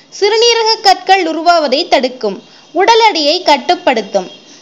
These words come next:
செவ்வாழையில் உள்ள கால்சியம் பல்வலி, பல் அசைவு போன்றவற்றை விரைவில் குணப்படுத்தும். செவ்வாழை கண்கள் மற்றும் சருமத்தின் ஆரோக்கியத்தை மேம்படுத்தும். நோய் எதிர்ப்பு மண்டலத்தை வலிமையாக்கும்.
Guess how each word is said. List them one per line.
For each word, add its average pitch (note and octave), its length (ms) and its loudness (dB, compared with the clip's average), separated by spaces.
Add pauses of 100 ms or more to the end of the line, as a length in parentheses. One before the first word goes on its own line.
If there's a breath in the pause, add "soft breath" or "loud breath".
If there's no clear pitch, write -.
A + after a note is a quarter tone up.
(160)
செவ்வாழையில் A4+ 680 2
உள்ள F#4 240 2
கால்சியம் E4+ 800 -2 (120)
பல்வலி, G4 720 0
பல் E4+ 240 2
அசைவு F#4 480 0
போன்றவற்றை D#4 680 0
விரைவில் D#4+ 520 -2
குணப்படுத்தும். C4 760 -4 (300 soft breath)
செவ்வாழை F#4 840 0 (160 loud breath)
கண்கள் G#4+ 680 0
மற்றும் D#4+ 420 0
சருமத்தின் G4+ 640 0
ஆரோக்கியத்தை D#4+ 720 0
மேம்படுத்தும். B3+ 760 -2 (320 soft breath)
நோய் G4 320 4
எதிர்ப்பு A4 400 0
மண்டலத்தை D4+ 840 0
வலிமையாக்கும். C4+ 840 -4